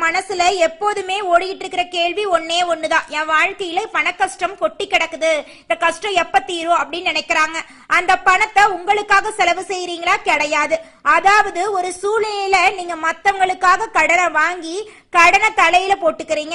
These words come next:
அந்த கடன் வந்து உங்க தலையில பெரிய பாரமா சுமந்துகிட்டு இருக்கீங்க. வாழ்க்கையில நடக்கக்கூடிய விஷயம் என்ன, நமக்கு ஏன் இந்த மாதிரி நடக்குது, அதை எப்படி மாத்திக்கொள்றது அப்படின்னு தெரியாம நீங்க ரொம்பவும் கஷ்டப்பட்டுட்டு இருக்கீங்க.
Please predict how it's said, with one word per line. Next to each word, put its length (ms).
அந்த 220
கடன் 360
வந்து 260
உங்க 120
தலையில 400
பெரிய 360
பாரமா 540
சுமந்துகிட்டு 420
இருக்கீங்க. 460
வாழ்க்கையில 580
நடக்கக்கூடிய 640
விஷயம் 480
என்ன, 320
நமக்கு 440
ஏன் 260
இந்த 180
மாதிரி 360
நடக்குது, 720
அதை 340
எப்படி 340
மாத்திக்கொள்றது 800
அப்படின்னு 280
தெரியாம 600
நீங்க 220
ரொம்பவும் 400
கஷ்டப்பட்டுட்டு 520
இருக்கீங்க. 420